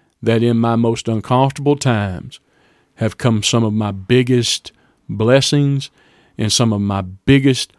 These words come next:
accomplishments, because in my uncomfortable place is a place where God performs some of the biggest miracles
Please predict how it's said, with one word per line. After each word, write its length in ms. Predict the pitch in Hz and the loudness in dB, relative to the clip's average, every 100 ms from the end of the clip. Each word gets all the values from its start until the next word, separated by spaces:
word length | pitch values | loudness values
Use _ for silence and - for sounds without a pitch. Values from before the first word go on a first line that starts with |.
| _ _ | _ _
accomplishments, 960 | - - 120 113 - 95 - 101 - - _ _ _ _ _ _ | -8 -2 2 2 0 -4 -4 -6 -8 -16 _ _ _ _ _ _
because 600 | 117 - 120 113 107 98 - _ _ | -14 -2 2 2 0 -4 -10 _ _
in 160 | 113 110 | -4 -2
my 160 | 113 - | -2 -2
uncomfortable 840 | 117 117 - 151 160 147 107 95 | -2 -2 2 4 4 0 -4 -4
place 560 | - - 73 - - - _ _ _ _ _ | -6 -8 -8 -10 -14 -16 _ _ _ _ _
is 200 | - 120 | 0 2
a 60 | 104 | 2
place 400 | - 117 107 - | 2 2 0 -2
where 120 | 101 | -4
God 500 | 95 107 110 107 101 | -2 0 2 0 -2
performs 680 | - 104 - 104 101 95 98 | -4 -6 -6 -4 -4 -4 -6
some 280 | - 113 101 | -2 0 -2
of 80 | 95 | -4
the 80 | |
biggest 520 | 92 95 117 120 120 - | -10 -2 2 2 2 2
miracles 640 | 110 107 101 113 110 - | 2 2 0 -4 -8 -12